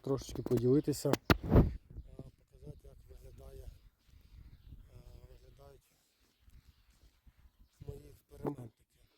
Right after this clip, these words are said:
Зверніть увагу, це оце пра-, е, правіше теж, е, спаржа, тільки вона висаджена днів, е, десять,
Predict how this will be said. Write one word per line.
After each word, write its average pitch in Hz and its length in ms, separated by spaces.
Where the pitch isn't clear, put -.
Зверніть 139 520
увагу, 190 340
це - 160
оце 131 280
пра-, 135 540
е, 120 100
правіше 131 420
теж, 135 380
е, 123 80
спаржа, 170 420
тільки 147 240
вона 139 200
висаджена 139 680
днів, 131 420
е, 131 1040
десять, 135 640